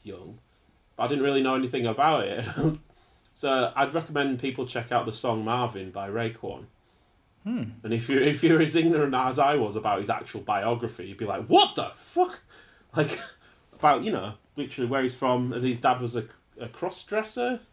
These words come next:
Speaker 1: as well.
Speaker 2: Ooh, I didn't know that.
Speaker 1: Oh, you didn't know that bit, yeah. And that was, I, I, I, why did he, why did his dad kill him? That's what
Speaker 2: So,
Speaker 1: they
Speaker 2: his mum and dad were having a ding-dong.
Speaker 1: <laughs>
Speaker 2: So he broke it up, and then his dad shot him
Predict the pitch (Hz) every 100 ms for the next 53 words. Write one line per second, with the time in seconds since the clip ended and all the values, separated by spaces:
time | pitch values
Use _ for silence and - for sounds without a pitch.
0 | _ 185 196 240 247 - _ - 131 104
1 | 98 107 113 117 113 110 - _ - _
2 | - 127 120 113 117 113 - 76 113 113
3 | 104 117 120 110 107 - - - - -
4 | - - - 156 - 330 427 415 381 277
5 | 339 370 349 349 339 180 120 - 101 85
6 | - - - - - - 147 147 147 -
7 | - _ _ 165 156 151 190 190 175 185
8 | 170 160 165 160 151 147 151 170 151 117
9 | 107 113 110 - _ _ _ _ _ 247
10 | - _ _ _ _ _ - 147 135 139
11 | 170 165 147 147 139 - 120 123 113 113
12 | 139 135 - 143 139 123 107